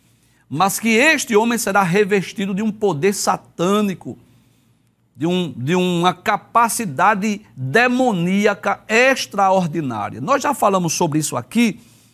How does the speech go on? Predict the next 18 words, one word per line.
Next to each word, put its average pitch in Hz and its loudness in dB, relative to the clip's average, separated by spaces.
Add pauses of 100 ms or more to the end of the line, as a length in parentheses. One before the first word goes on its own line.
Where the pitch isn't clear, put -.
(160)
e 160 0
você 165 -4
sabe 165 0
que 170 -2 (300)
no 170 2
período 180 0
sombrio 180 0
da 170 0
grande 160 0
tribulação, 143 -2 (880)
haverá 185 2
uma 208 2
tríade 240 2
satânica 196 0
governando 156 0
o 151 -2
mundo. 110 -8 (680)
Satanás, 185 -2